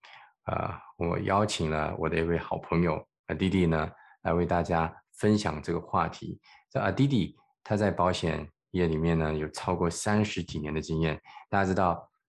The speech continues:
呃，其实做什么东西，十年大概经验就非常丰富了，二十年就更多了，三十年其实没有多少人会有三十年经验在一个行业里面的。同时，他是三家保险公司的老板，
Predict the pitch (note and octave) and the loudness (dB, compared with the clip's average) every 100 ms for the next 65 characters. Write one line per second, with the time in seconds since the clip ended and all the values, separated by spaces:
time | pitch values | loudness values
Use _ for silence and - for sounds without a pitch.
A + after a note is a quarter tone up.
0 | _ G#2 - F2+ F2 G2+ F2 D#2 E2 E2+ | _ -14 -10 -10 -4 -4 -2 -2 2 2
1 | E2 E2 D2+ - F2 E2+ D#2 D2+ D#2 E2 | 0 -4 -4 -2 0 2 2 0 -4 -4
2 | E2 D#2 D2+ - E2 D#2 D2+ D#2 D2 - | 0 0 -2 -2 0 0 -2 -4 -6 -6
3 | D2 - D#2+ D#2+ - E2+ - D#2+ D2 C#2+ | -8 -6 -8 -6 -2 -2 -2 -4 -4 -4
4 | F2 E2 D#2 D#2+ D#2 D2+ F#2 G2 - D#2 | -2 -2 -2 -2 0 0 0 -2 0 -2
5 | D2+ F2 D#2+ D#2+ - - E2 F2+ E2 E2+ | -2 -4 -4 -6 -6 -4 0 2 0 0
6 | E2 D#2+ D2 D2 E2 D2+ - F#2 F2+ E2 | -2 -2 -4 -4 -4 -4 -4 -2 0 0
7 | D#2 D2+ D#2+ D2+ D#2+ D#2 D2 D#2 E2 D#2 | -2 0 -2 -2 -4 -6 -6 -2 0 0
8 | D2+ D#2+ D#2 - - - - _ F#2+ F#2+ | 0 -4 -4 -8 -12 -20 -20 _ 0 0
9 | G2 F#2 - F#2 E2 - - _ - - | 0 -2 0 -2 -2 -4 -20 _ -12 -2
10 | F#2+ F2+ F#2 F2+ E2 E2 E2+ D2+ D#2 F2 | 0 2 0 2 2 2 -2 -6 -6 -2
11 | E2 E2+ - - F2 E2 D2+ D#2 - _ | 0 0 -4 -4 -4 -2 -4 -4 -14 _
12 | _ - D#2+ D#2 D2 | _ -2 0 0 -4